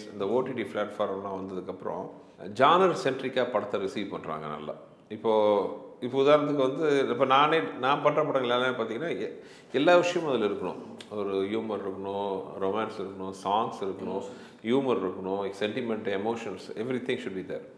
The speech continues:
இந்த வகையான படங்கள் எப்படின்னா, ஒரு ஜானர் சென்ட்ரிக்காக போலாம். இப்போ நீங்க பட்டாம்பூச்சி பார்த்தீங்கன்னா, ஒரு த்ரில்லர், ஒரு சைக்கோ த்ரில்லர்.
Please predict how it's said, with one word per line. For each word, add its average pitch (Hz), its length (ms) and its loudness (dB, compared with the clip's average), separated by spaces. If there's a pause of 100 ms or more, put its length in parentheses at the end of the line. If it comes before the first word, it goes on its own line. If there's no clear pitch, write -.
(260)
இந்த 214 280 6
வகையான 202 480 8
படங்கள் 143 380 4
எப்படின்னா, 160 240 -2
ஒரு 127 160 4
ஜானர் 156 460 4
சென்ட்ரிக்காக 110 480 0
போலாம். 76 260 -4 (220)
இப்போ 110 180 -2
நீங்க 107 240 2
பட்டாம்பூச்சி 139 440 4
பார்த்தீங்கன்னா, 117 540 -2 (880)
ஒரு 120 160 -2
த்ரில்லர், 127 400 2 (320)
ஒரு 143 180 -4
சைக்கோ 120 280 2
த்ரில்லர். 82 340 -6